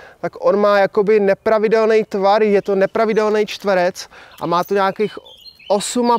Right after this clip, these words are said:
půl na osm centimetrů. Takže to jsou nějaký rozměry a <laughs> je to prostě hustý, jak to je ta jednodílná bezmontážní konstrukce, rychle rozložený, rychle složený,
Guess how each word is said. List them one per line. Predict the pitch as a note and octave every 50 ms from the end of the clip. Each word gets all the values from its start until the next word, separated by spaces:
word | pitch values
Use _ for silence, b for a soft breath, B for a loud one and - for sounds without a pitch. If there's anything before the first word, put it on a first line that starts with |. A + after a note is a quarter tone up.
| - -
půl | - A#3 A#3 A3+ A3+ A3+ A3 G3 F3 -
na | F#3+ F3+ F3+ F3+ F3 D#3 - _ _ _ _ _
osm | G3 G3+ - - - - G3+ F#3+ F#3 F3+ E3 - - _
centimetrů. | - - F#3+ F#3 F#3 - - G#3+ G3 F#3+ F3 - - E3+ D#3+ C#3 B2 B B B B B B B B
Takže | - D#3+ D3 F#3 F3
to | - F3+
jsou | - - G3+ F#3+
nějaký | G3 F#3+ F#3+ F#3+ F3+ - E3 C#3 B2 B B B B B B
rozměry | E3 F3+ G#3 A3+ A3+ G3+ F3 G#3+ A3 A3+ A3 A3 G#3+ G#3 G3+ G3 F#3+ - - - _
a | - D3 D3+ D3 C#3+ C#3+ B B B B B B B B - E3+
<laughs> | - _ - - - - - - -
je | - E3
to | - G#3+ F3+
prostě | G#3+ G#3+ G3 - - A3 G3+ F3 - B B B B
hustý, | - G3 F#3+ - - - A#3+ A#3 A3+ A3+ G3 - -
jak | E3 D#3+ - -
to | - F3+
je | F3 F3
ta | - - F3 D#3+ D#3+ D3
jednodílná | D3+ E3+ E3+ D#3+ F#3+ F#3+ E3+ E3+ F#3+ F#3+ F#3+ F#3 F3+
bezmontážní | D#3 F3 E3 D3+ F#3+ F#3+ F#3 - F#3+ F#3 F#3 F#3 E3 F3 E3
konstrukce, | C#3 - F#3+ G3 G3+ - - A3+ G#3+ G3+ - - - F#3+ F3 E3
rychle | D#3 D#3+ D#3+ - - E3 D#3 D#3+
rozložený, | F3+ F#3+ F3+ G#3+ G#3 F3+ G3+ G3+ F#3+ F#3 F3+ F3 B B B B B B
rychle | D3 D#3 D#3 - - D#3+ D#3
složený, | D3 - - F3+ F#3 F3+ G3 F#3+ F3+ F3 F3 E3+